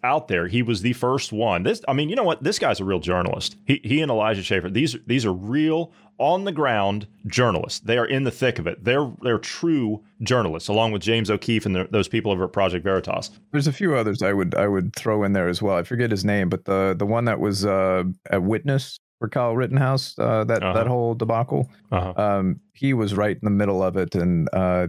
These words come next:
Speaker 2: he's with the, he's kind of in that circle of those people.
Speaker 1: Okay.
Speaker 2: They're all kind of friends with one another. Yeah, he, he, I would throw him in there as
Speaker 1: Okay.
Speaker 2: well. But,
Speaker 1: All right.
Speaker 2: uh, his
Speaker 1: Yeah,
Speaker 2: name
Speaker 1: uh,
Speaker 2: escapes
Speaker 1: these
Speaker 2: me.
Speaker 1: are, yeah, these are just names that I know that are,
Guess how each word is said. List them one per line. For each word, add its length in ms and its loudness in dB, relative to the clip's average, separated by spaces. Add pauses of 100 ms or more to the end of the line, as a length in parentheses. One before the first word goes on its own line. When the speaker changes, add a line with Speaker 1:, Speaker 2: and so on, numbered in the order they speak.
Speaker 2:
he's 320 0
with 160 -2
the, 320 -2
he's 220 2
kind 220 0
of 200 -2 (200)
in 200 2
that 200 0
circle 420 0
of 140 0
those 280 0
people. 500 0 (220)
Speaker 1:
Okay. 140 2
Speaker 2:
They're 100 2
all 120 0
kind 180 0
of 60 -2
friends 340 0
with 160 0
one 160 -2
another. 420 0 (120)
Yeah, 180 2
he, 240 0
he, 160 2
I 80 2
would 160 0
throw 200 0
him 160 2
in 100 2
there 200 0
as 100 0
Speaker 1:
Okay. 200 2
Speaker 2:
well. 80 0
But, 180 -4
Speaker 1:
All 120 0
right. 120 2
Speaker 2:
uh, 80 0
his 160 0
Speaker 1:
Yeah, 120 4
Speaker 2:
name 100 0
Speaker 1:
uh, 40 -2
Speaker 2:
escapes 280 0
Speaker 1:
these 200 0
Speaker 2:
me. 60 2
Speaker 1:
are, 20 -4 (240)
yeah, 180 2
these 220 0
are 40 -2
just 220 -2
names 240 2
that 120 0
I 80 2
know 260 2
that 140 0
are, 140 0